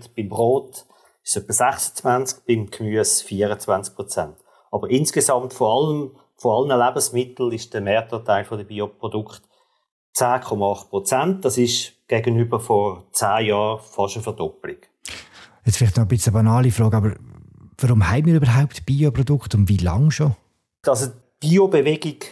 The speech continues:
Speaker 1: in der Schweiz, die ist jetzt eigentlich fast hundert Jahre alt. In den neunzehnhundertzwanziger Jahren ist, sind, sind das erste Mal so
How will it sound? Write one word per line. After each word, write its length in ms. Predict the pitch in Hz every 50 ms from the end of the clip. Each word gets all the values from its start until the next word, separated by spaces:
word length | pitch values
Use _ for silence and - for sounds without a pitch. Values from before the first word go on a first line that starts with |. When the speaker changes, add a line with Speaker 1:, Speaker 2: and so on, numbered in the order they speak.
| - _ _ _ -
Speaker 1:
in 100 | 123 117
der 100 | 123 120
Schweiz, 440 | 113 113 113 127 151 156 - -
die 80 | - 135
ist 100 | 123 117
jetzt 320 | 127 117 120 - - - _ _ _
eigentlich 240 | - 104 107 107 -
fast 360 | - - 117 117 117 - -
hundert 360 | 123 117 120 120 120 - -
Jahre 320 | 107 101 101 113 123 127 135
alt. 420 | 131 131 147 147 - - - - _ _ _ _ _ _ -
In 100 | 104 113
den 120 | 117 120
neunzehnhundertzwanziger 800 | 127 123 - - 123 117 - - 113 104 120 139 139 - - 143
Jahren 460 | 131 127 127 127 131 131 131 131 135 131
ist, 360 | 120 - - - - - -
sind, 440 | - - - - 123 117 113 117 -
sind 360 | - - - - - 120 117
das 60 | -
erste 320 | 120 127 143 127 - -
Mal 180 | 123 120 123 131
so 460 | 127 - 131 127 123 123 123 123 -